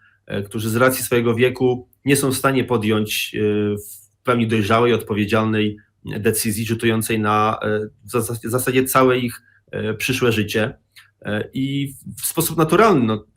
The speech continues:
to, to podejście jest jakby wpisane w kod kulturowy, em, e, z całego Zachodu, e, który brał dzieci,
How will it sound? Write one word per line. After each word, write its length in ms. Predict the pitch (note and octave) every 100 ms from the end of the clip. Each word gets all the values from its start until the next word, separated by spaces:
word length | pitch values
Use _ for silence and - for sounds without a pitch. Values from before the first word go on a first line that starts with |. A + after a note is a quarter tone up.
| -
to, 100 | B2+
to 140 | C#3
podejście 560 | C#3+ C3+ C3+ C3+ - C3
jest 300 | B2+ - C3
jakby 280 | B2+ A#2+
wpisane 560 | C3 - - G#3 E3 G#2+
w 140 | -
kod 220 | - C3+ C3+
kulturowy, 720 | A#2+ A2+ B2 A#2 G#2 G#2+ G#2+ - _ _
em, 640 | G#2 G#2 G#2 G#2 G#2+ A2
e, 320 | G#2+ G#2+ G#2+
z 360 | G#2 A#2 G#2 -
całego 300 | C3+ C3+ C3+
Zachodu, 560 | C#3 G3 E3+ G#2+ - - -
e, 40 | G#2 G2 -
który 500 | - G#2 G#2+ G#2+ G2+
brał 460 | G#2 A2 A2 A#2+
dzieci, 560 | A2 A#2+ A2+ - A2 A2+